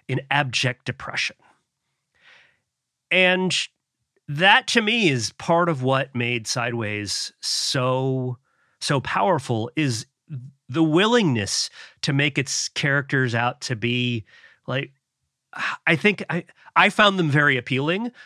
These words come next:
but unlikable in a traditional sense. I don't mean I found them unlikable. I mean, it, it doesn't follow the rules of, like, these are what, what characters who win and succeed in life and are, like,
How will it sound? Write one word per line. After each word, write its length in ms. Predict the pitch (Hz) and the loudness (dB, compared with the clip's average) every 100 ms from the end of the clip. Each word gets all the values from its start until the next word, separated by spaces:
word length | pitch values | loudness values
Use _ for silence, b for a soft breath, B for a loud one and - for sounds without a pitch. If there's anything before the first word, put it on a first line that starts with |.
| B | B
but 240 | - 156 - | 0 2 4
unlikable 840 | 180 196 147 147 180 151 185 185 | 4 6 2 2 0 0 2 2
in 140 | 151 135 | 0 -2
a 60 | |
traditional 580 | 120 139 120 127 131 113 | -2 -4 -2 -4 -4 -4
sense. 500 | - - - - - _ | -6 -8 -8 -8 -8 _
I 60 | 139 | 2
don't 180 | 151 156 | 2 4
mean 240 | 151 143 139 | 2 2 0
I 140 | 127 127 | 0 0
found 260 | 147 123 | 0 0
them 80 | 117 | 0
unlikable. 520 | 110 107 104 - 92 | -2 -2 -6 -8 -8
I 100 | 104 | -6
mean, 340 | 117 120 120 117 B B B | -2 -2 -2 -6 B B B
it, 200 | 131 131 - | -4 -4 -4
it 180 | 139 139 | -4 0
doesn't 320 | 185 185 165 | 2 2 -2
follow 440 | - - 160 160 | -2 4 6 6
the 100 | 135 | 2
rules 340 | 127 135 135 113 | 2 2 2 0
of, 80 | 113 | -2
like, 240 | 113 _ | -4 _
these 200 | 226 214 | -2 0
are 80 | 185 | 0
what, 180 | 131 123 135 - _ | 0 -4 -8 -14 _
what 160 | 143 139 | -6 -4
characters 420 | 170 165 - 131 | 0 0 0 -2
who 80 | 127 | -2
win 420 | 107 147 185 180 | 0 2 2 2
and 220 | 139 107 | 0 -2
succeed 400 | - 131 - 180 | -4 -4 -2 0
in 120 | 165 131 | 0 0
life 340 | 135 151 139 | 0 0 -2
and 100 | 117 | -2
are, 160 | 110 107 | -2 -2
like, 240 | 107 - | -4 -6